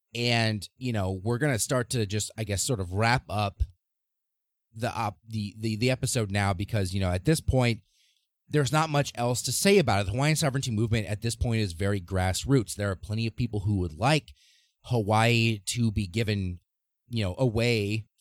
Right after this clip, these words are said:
from the United States back to the people of Hawaii, or at least the islands become their own sovereign thing. But because there are so many different groups, you know, trying to do this thing, then when you think about it, uh, uh, uh, what would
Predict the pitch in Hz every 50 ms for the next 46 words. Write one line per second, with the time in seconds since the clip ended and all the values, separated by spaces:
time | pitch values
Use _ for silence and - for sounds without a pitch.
0 | _ - 123 117 113 107 104 107 107 104 104 92 - - 98 98 - 82 80 -
1 | - 107 110 113 - - - 95 90 82 - - - 131 120 - 113 101 95 92
2 | 90 85 95 87 85 90 90 90 92 95 92 87 92 95 107 110 101 - - 104
3 | 101 - - 110 120 113 110 104 95 87 87 98 - - - 120 117 107 104 95
4 | 98 95 95 - - 107 110 107 104 98 87 80 - _ _ _ _ _ _ -
5 | - - - 131 117 120 110 101 107 98 98 92 85 - _ _ - 165 185 170
6 | 131 110 101 92 80 - _ _ _ _ _ _ _ _ _ _ _ _ _ -
7 | 147 135 123 - _ _ _ _ _ - 127 110 - - - 190 214 247 247 185
8 | 165 143 131 127 120 - - 139 127 127 131 117 113 104 87 - 120 113 110 120
9 | 107 101 92 87 101 104 107 110 - - - - - 104 104 98 92 - - -
10 | 123 139 165 196 175 131 110 95 98 92 92 - - 98 98 98 104 95 104 104
11 | 101 101 104 - - - 107 113 120 113 101 98 - - 180 220 226 165 101 95
12 | 87 90 92 92 92 87 _ _ _ _ _ _ _ _ _ _ _ _ - 104
13 | 104 101 101 98 92 92 - - 98 95 90 90 - - _ - 98 90 - -
14 | _ _ _ _ _ _ _ - 113 113 110 113 131 156 160 - - - 131 120
15 | 127 139 139 139 139 123 -